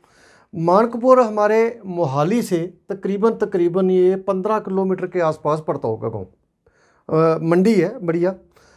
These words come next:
कस्बा है, अच्छा है, दुकानें बहुत हैं। और ये मैंने पोजीशन बनाई है, ये मेन रोड दिखाई है मैंने यहाँ पर, ये मेन रोड जा रही है वहाँ पर, और मेन रोड के साथ ये गांव है,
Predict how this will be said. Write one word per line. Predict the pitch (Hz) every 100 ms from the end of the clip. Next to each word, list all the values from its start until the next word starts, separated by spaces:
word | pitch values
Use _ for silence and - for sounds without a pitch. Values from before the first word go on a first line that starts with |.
| _ _
कस्बा | 165 156 165 180
है, | 196
अच्छा | 196 - 170
है, | 175 170
दुकानें | 156 151 156 170
बहुत | 151 156 170
हैं। | 175 - - - -
और | 180 165
ये | 170 220
मैंने | 202 196 208
पोजीशन | 190 165 165 190
बनाई | 185 170 165
है, | 170 185 185 _ _ _ _ -
ये | 160 196 208 202 - 175
मेन | 170 165 180 196
रोड | 175 175 185 190 -
दिखाई | 156 165 175 180
है |
मैंने | 185 185 190
यहाँ | 180
पर, | 180 202 - 170
ये | 165
मेन | 165 165
रोड | 160 151
जा | 160
रही | 165
है | 185
वहाँ | 175 160
पर, | 202 - _ _ - - _ -
और | 170 180 175 180 180 180
मेन | 170 160 190 214
रोड | 208 202
के | 208
साथ | 196 185 180
ये | 151 180
गांव | 139 147 170
है, | 196